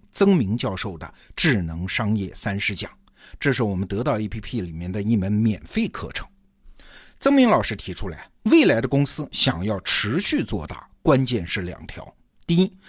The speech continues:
你是不是有网络协同效应啊？第二，你是不是有数据智能的驱动啊？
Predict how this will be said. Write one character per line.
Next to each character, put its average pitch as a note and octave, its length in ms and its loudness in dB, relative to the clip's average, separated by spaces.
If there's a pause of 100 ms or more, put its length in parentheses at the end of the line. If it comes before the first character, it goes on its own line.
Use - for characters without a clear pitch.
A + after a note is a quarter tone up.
(180)
你 G#3+ 160 6
是 D#4+ 180 4
不 A#3 140 0
是 G#3 200 -2
有 E3+ 100 2
网 A#2+ 340 0
络 C#3 160 0
协 A2 340 -2
同 G2+ 220 -2
效 G#2 240 0
应 G2+ 220 -2
啊？ F#2 120 -14 (280)
第 C3+ 100 4
二， C#3+ 140 4 (260)
你 G3 160 6
是 F#3+ 220 4
不 A3+ 160 0
是 F#3+ 140 -2
有 G2+ 180 -2
数 G#3 320 0
据 C3+ 200 0
智 D3 260 0
能 F#2 220 -2
的 D#3+ 120 -2
驱 - 300 0
动 C#4+ 280 0
啊？ E3 100 -6